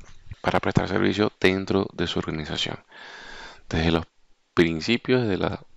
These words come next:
famosa triada esta ochocientos dos punto once A, B y G, después pasando un poco más hacia la N, un poco más millennial, por así decirlo, y ya las últimas, los ochocientos dos punto once AC y A X. Vean que todo va, básicamente va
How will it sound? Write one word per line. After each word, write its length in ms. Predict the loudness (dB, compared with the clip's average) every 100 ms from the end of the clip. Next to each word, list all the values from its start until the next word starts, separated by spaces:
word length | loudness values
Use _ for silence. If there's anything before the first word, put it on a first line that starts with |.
| -20
famosa 580 | -12 -6 -4 -2 0 0
triada 540 | 2 2 2 2 2 2
esta 200 | 0 -4
ochocientos 420 | -2 -6 -2 -2
dos 60 |
punto 260 | -2 -4 -4
once 240 | -2 -4 -2
A, 260 | 0 2
B 180 | 2 0
y 40 |
G, 300 | 0 0 0 -2 -20 -20 -20 -20 -16 -14 -14 -14 -2
después 260 | 0 0
pasando 320 | 0 -2 -4 -6
un 80 |
poco 240 | -6 -4 -2
más 180 | -2 -2
hacia 220 | -2 -2
la 200 | 0 2
N, 380 | 2 0 -2 -4
un 120 | -6
poco 280 | -8 -10 -6
más 500 | -4 -2 -2 -4 -4
millennial, 800 | 0 2 4 2 4 4 2 -4 -4
por 160 | -2
así 140 | -2 -2
decirlo, 460 | -2 -2 -4 -8 -20 _ -20 -20 -20 -18 -16 -14 -14 -10 -8 2
y 140 | 6
ya 160 | 8 6
las 140 | 4
últimas, 500 | 2 0 0 0 0
los 160 | -2 -2
ochocientos 520 | -4 -2 0 0 -2
dos 40 |
punto 280 | 0 -2 0
once 320 | -2 0 -2 0
AC 500 | -4 -4 -4 -2 -2
y 120 | -4 0
A 160 | -2
X. 320 | 0 -6 -6 -4
Vean 140 | -2
que 100 | 0
todo 220 | 2 2
va, 180 | 2 -2 -2
básicamente 640 | -4 -2 -4 -4 -4 -6
va 280 | -4 -4